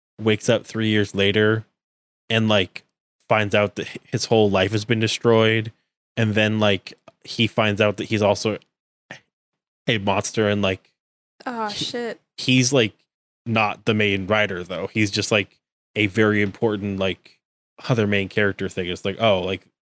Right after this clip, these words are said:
Speaker 1: the whole thing is like, yeah, uh, we're the advancement of people, and we're super broken. <laughs> And also, there's a rider
Speaker 2: Aw.
Speaker 1: here. Yeah.
Speaker 2: Mm, <laughs> that's terrible.
Speaker 1: Uh, and somehow,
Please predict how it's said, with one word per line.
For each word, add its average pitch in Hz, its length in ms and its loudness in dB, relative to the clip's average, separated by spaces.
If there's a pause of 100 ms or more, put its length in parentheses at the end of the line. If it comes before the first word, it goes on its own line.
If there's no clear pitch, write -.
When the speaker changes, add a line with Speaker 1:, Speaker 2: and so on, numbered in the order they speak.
(280)
Speaker 1:
the 113 100 -4
whole 113 180 4
thing 110 400 -2 (760)
is 120 100 -2
like, 104 220 2
yeah, 143 240 4 (120)
uh, 104 340 2 (720)
we're 123 320 4
the 127 240 4
advancement 123 640 -2
of 123 160 2
people, 107 460 2 (160)
and 117 160 -2
we're 110 80 0
super 120 280 -2
broken. - 520 2
<laughs> - 760 -20
And 123 120 -2
also, 110 280 -4
there's 107 180 2
a 107 60 2
rider 110 280 2
Speaker 2:
Aw. 101 40 -2
Speaker 1:
here. 104 340 -2 (640)
Yeah. 95 320 0 (480)
Speaker 2:
Mm, 359 800 -10
<laughs> - 60 -20
that's - 280 -4
terrible. 254 720 -6 (440)
Speaker 1:
Uh, 101 320 -2 (240)
and 117 360 -2 (640)
somehow, 104 640 2